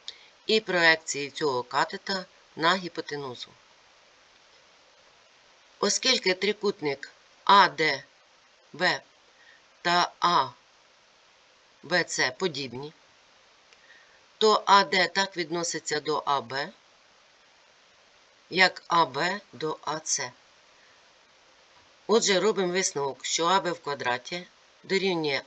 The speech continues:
А Ц помножити на А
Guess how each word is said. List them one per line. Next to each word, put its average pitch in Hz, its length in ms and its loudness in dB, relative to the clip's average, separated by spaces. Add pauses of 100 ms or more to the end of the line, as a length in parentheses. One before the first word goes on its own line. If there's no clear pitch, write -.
А 151 340 4
Ц 151 400 -2 (260)
помножити 147 800 -6 (680)
на 143 260 -2
А 139 220 -2